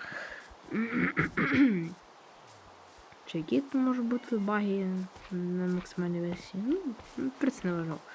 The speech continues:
Так, ну, думаю, там, до речі,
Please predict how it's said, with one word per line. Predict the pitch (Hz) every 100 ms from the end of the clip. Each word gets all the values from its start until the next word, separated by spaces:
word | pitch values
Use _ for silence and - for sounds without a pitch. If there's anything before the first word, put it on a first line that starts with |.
| - - - - - - - - - - - - -
Так, | 104 73 -
ну, | 320 381 370 339
думаю, | 262 302 311 285 262 269 262 247 247 - - - - -
там, | - 277 269
до | 233
речі, | 247 247 - 247